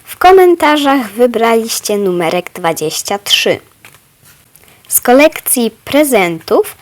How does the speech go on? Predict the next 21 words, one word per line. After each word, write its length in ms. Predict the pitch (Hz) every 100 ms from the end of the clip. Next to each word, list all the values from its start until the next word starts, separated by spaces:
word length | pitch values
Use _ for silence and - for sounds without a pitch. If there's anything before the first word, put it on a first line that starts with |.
| - - 247
została 600 | 262 415 - 330 311 302
wybrana 540 | 269 233 240 247 247
taka 340 | 240 202 190
żółta 500 | 180 180 208 202 196
saszetka. 720 | 185 196 - 196 160 - - - _ - - - _ _ _ _ _ _ _ _ -
A 120 | -
z 80 | -
Pokemonów 880 | - 320 330 311 302 294 277 262 240
została 560 | 247 - 254 240 233
już 220 | 214 214
tylko 460 | - - 262 240 -
jedna 460 | 196 185 190 185 180
saszetka. 720 | - 185 - 175 - - - _ _ _ _ _ _ _ _ - _ _ _
I 160 | - 247
uwaga, 640 | 254 240 240 220 220 196 180 -
kręcimy. 1000 | - 226 233 196 - - 175 175 175 196 285 _ _ _ _ _ _ _ _ _ _ _ _ _ _ - - _ _ _ _
Wpadło 460 | _ - 285 320 320
ono 300 | 311 302 302
na 140 | 285
kolor 380 | 277 269 269 262
taki 500 | 262 220 - 208 202